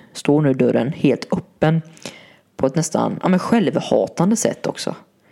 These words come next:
Det intressanta är ju också att här tolkar jag det som att nu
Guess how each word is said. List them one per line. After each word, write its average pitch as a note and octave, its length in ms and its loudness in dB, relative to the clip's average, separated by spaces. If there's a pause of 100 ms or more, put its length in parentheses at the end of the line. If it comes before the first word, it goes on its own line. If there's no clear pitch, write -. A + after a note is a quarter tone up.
(220)
Det D#3+ 100 2
intressanta F3+ 480 2
är - 20 4
ju G3 60 4
också B2 520 0 (500)
att - 120 -4
här F3+ 300 2
tolkar E3 500 0
jag D#3+ 340 2
det C3 100 0
som A#2 260 -2
att A#2+ 160 -4
nu D3+ 380 2